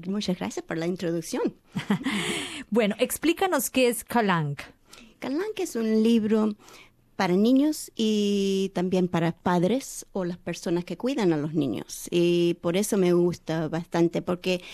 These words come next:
Speaker 1: para los niños, eh, eh, trae un elemento de ritmo y también repetición de palabras que, eh, yo encuentro que los niños agarran. Y con eso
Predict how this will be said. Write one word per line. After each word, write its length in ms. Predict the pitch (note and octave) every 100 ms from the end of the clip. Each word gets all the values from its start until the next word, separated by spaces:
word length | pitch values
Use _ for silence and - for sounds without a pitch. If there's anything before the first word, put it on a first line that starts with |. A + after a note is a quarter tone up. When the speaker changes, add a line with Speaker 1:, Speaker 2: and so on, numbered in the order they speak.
| - -
Speaker 1:
para 140 | G3
los 140 | G3+
niños, 540 | A3 A#3+ C4 D4+ - -
eh, 120 | A#3+ -
eh, 200 | - -
trae 260 | - G3 G3
un 120 | G3
elemento 480 | F3+ F3+ F3+ F3 E3+
de 160 | E3 D#3+
ritmo 320 | G3 - E4+ - _ - - -
y 100 | G3
también 460 | F3+ F3+ F3+ F3+
repetición 720 | F3 F3 - D#3+ - F3+ F#3
de 80 | F3+
palabras 760 | - E3 F3+ F3+ F#3 F#3+ - -
que, 500 | - F#3 F#3 F3+ - -
eh, 80 | - _ _ _ _ _ -
yo 240 | G#3+ A3 B3
encuentro 520 | A3 F3+ D#3 - F3+
que 80 | F#3
los 140 | F#3 F#3+
niños 600 | G3+ G3 F#3 F3+ - - _ - _ _
agarran. 540 | F3+ F3 E3+ F3 C3 - - - -
Y 320 | - F#3+ F#3+ F#3
con 280 | F#3 F#3
eso 640 | G3 G3+ - G#3 F3+ F3+